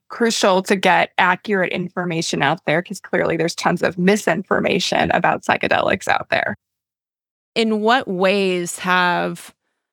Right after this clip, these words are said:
Speaker 2: up until quite recently, it seems like, women been really just written out of a lot of this?
Speaker 1: Right. I mean, so historically, we have several female scientists in the previous research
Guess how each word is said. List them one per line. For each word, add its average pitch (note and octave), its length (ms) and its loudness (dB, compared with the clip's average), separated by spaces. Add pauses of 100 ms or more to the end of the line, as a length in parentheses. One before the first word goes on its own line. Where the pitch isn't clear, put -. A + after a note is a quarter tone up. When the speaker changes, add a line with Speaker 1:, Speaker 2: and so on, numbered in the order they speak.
(220)
Speaker 2:
up - 160 -4
until A#3 380 0
quite A#3 300 0
recently, A#3 520 -2
it F#3 120 -6
seems F3+ 340 -6
like, E3+ 280 -2
women G#3 340 0
been F#3 540 -2 (100)
really F#3 520 -2
just - 280 -10
written F#3 340 -4
out F3+ 300 -4
of C3+ 120 -6
a - 60 -8
lot - 220 -6
of - 120 -12
this? - 520 -14 (600)
Speaker 1:
Right. C#4+ 460 2
I - 40 2
mean, A#3 160 2
so B3+ 180 2
historically, B3 640 0
we G#3+ 160 -2
have G#3+ 200 -4
several A3 800 -2
female A#3 300 2
scientists G#3 640 0 (120)
in F#3+ 240 2
the F3+ 80 2
previous A#3+ 580 -2
research F3+ 540 -2